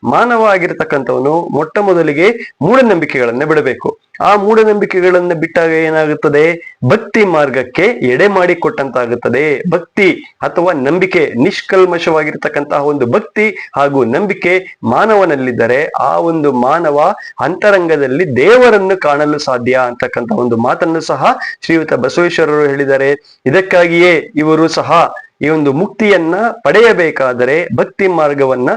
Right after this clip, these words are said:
ಸಂಪೂರ್ಣವಾಗಿ ಅನುಸರಿಸಬೇಕು. ಸಮಾಜದಲ್ಲಿ ದುಡಿಯದೆ ತಿನ್ನುವ ಹಕ್ಕು ಯಾರಿಗೂ ಇಲ್ಲ. ಪ್ರತಿಯೊಬ್ಬ ವ್ಯಕ್ತಿಯೂ ಸಹ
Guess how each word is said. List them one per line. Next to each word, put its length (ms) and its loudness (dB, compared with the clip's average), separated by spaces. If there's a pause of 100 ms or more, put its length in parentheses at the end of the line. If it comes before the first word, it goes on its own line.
ಸಂಪೂರ್ಣವಾಗಿ 920 0 (340)
ಅನುಸರಿಸಬೇಕು. 800 -2 (260)
ಸಮಾಜದಲ್ಲಿ 1000 0 (180)
ದುಡಿಯದೆ 840 2
ತಿನ್ನುವ 540 -2 (120)
ಹಕ್ಕು 520 -2 (220)
ಯಾರಿಗೂ 480 2
ಇಲ್ಲ. 400 -2
ಪ್ರತಿಯೊಬ್ಬ 440 -2
ವ್ಯಕ್ತಿಯೂ 460 0
ಸಹ 360 0